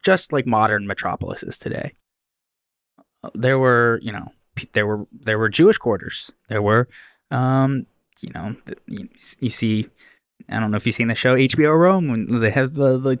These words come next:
the, the Jewish, uh, part of the series. Um, there was Jewish quarters. There were Greek quarters. There were, you know,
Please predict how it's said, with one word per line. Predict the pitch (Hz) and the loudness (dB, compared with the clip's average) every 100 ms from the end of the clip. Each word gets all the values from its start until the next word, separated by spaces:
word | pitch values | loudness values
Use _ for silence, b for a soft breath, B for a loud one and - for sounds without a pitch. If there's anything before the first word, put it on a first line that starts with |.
| - | -2
the, | 131 | -6
the | 131 143 | 0 0
Jewish, | 143 160 151 - - | 4 4 4 -2 -4
uh, | 123 107 | -2 0
part | - 110 | 0 0
of | 101 | 0
the | 104 | -4
series. | 101 107 95 95 117 - - - | -2 -2 -2 -2 -6 -10 -12 -6
Um, | 120 117 113 113 117 | 0 2 2 2 2
there | 127 139 | 4 4
was | 131 | 4
Jewish | 143 175 | 4 4
quarters. | - 131 104 | 4 2 4
There | 104 143 | 4 2
were | 160 | 2
Greek | 170 175 | 0 0
quarters. | 160 127 95 92 | 2 2 2 -4
There | 95 104 | -2 2
were, | 143 160 160 | 4 4 2
you | 156 | 0
know, | 147 165 170 | 0 0 -2